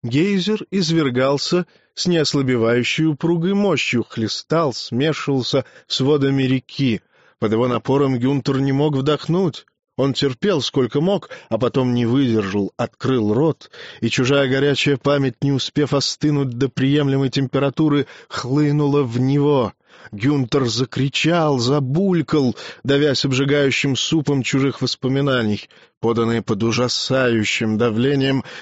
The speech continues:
те гвоздями вбивались в желудок, нет, в рассудок кавалера Сандерсона. "Космос!" взвыл Гюнтер-невротик.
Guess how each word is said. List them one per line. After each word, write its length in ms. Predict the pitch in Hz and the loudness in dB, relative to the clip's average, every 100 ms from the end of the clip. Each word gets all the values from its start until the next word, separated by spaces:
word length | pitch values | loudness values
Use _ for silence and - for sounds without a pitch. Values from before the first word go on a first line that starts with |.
| - | -14
те 160 | - 123 | -4 -2
гвоздями 880 | 110 120 131 117 110 127 139 135 135 | 0 0 0 0 0 0 2 0 0
вбивались 800 | 113 110 127 123 131 139 131 117 | -2 -2 -2 0 0 2 0 -2
в 140 | 110 | -4
желудок, 760 | 110 123 143 180 165 135 - - - - 135 | -2 0 2 2 2 0 -2 -12 -18 -6 -2
нет, 500 | 151 165 147 - 107 | 0 2 0 -2 -6
в 120 | 110 | -4
рассудок 840 | 120 156 - - - 220 190 147 - - | -2 -2 -2 -2 0 0 2 0 -2 -4
кавалера 480 | 147 147 143 135 | 0 2 2 0
Сандерсона. 800 | 127 - 139 120 117 - 127 123 - _ _ _ _ | 0 -2 0 0 -2 -2 -2 -2 -6 _ _ _ _
"Космос!" 880 | - 143 131 - 120 101 - - - - | 0 2 2 0 -2 -2 -2 -6 -8 -12
взвыл 560 | 104 101 117 127 117 | -8 -4 0 2 0
Гюнтер-невротик. 1300 | 110 127 113 - 117 107 123 117 120 117 - - - | 0 0 0 -2 -2 0 0 0 0 0 0 -6 -8